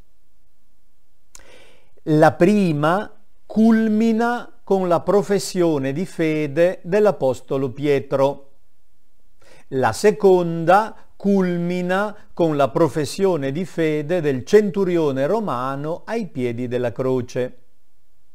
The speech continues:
Due parti che raccontano un unico cammino di fede, con due vertici,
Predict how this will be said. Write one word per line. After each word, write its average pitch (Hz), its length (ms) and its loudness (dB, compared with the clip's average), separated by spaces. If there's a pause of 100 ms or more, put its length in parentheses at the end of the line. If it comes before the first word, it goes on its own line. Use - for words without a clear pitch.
(880)
Due 147 540 4
parti 180 920 2 (380)
che 156 320 4
raccontano 190 1400 2
un 143 300 -2
unico 220 760 -2
cammino 170 800 -2
di 151 160 -4
fede, 107 760 -4 (640)
con 156 360 6
due 247 580 4
vertici, 160 1080 2